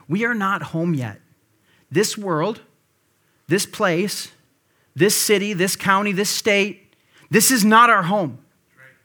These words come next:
We have another home, and we are going there someday. And I think things change when you understand that. You see, the psalm ends with this statement. It says, "I shall dwell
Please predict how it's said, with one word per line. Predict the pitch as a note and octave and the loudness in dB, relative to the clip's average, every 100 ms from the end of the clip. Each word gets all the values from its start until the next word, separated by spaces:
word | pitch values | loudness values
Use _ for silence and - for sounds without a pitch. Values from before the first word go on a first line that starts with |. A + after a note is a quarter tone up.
| _ _ _ _ _ _ - - | _ _ _ _ _ _ -20 -8
We | D#3+ A3+ | -2 2
have | A3+ A3 | 4 4
another | G#3 B3+ B3 | 4 6 4
home, | F3 D#3 F3 | 4 4 4
and | F3+ | 2
we | F3 G#3+ | 2 2
are | F3+ | 2
going | F#3 A3+ B3 F#3+ | 0 2 2 2
there | D3+ C#3 - - _ _ _ _ - | 2 0 -4 -12 _ _ _ _ -4
someday. | G#3+ A3 A3 G3+ F#3 C#3+ - _ _ _ - - | 0 2 4 2 0 -8 -14 _ _ _ -20 -6
And | F#3+ | -2
I | G#3 | 0
think | C#4 C4+ | 2 0
things | - C4 A#3+ - | 0 0 0 -2
change | - - C4 C4+ G3+ F3 | -4 0 2 2 2 0
when | E3+ G#3 | 0 0
you | G3+ | 2
understand | G#3+ A3+ G#3+ - A3 G3 G3+ D#3 | 2 2 0 -2 -4 -4 -4 -4
that. | A#2+ - | -6 -6
You | F3+ | -4
see, | A3+ | -2
the | F#3 | -2
psalm | F#3 B3 A#3 A#3 - | -2 0 0 -2 -4
ends | G#3+ A3 F#3 | 0 2 2
with | F3 F3+ | -2 -2
this | G3 | -4
statement. | - G#3+ E3+ D#3+ | 0 0 0 -2
It | |
says, | E3 E3 - | -2 -4 -2
"I | F#3 A#3 | 0 0
shall | - G3+ F#3 | 0 -2 -4
dwell | B2+ G3 A3+ D#3+ D#3 | -4 0 2 2 0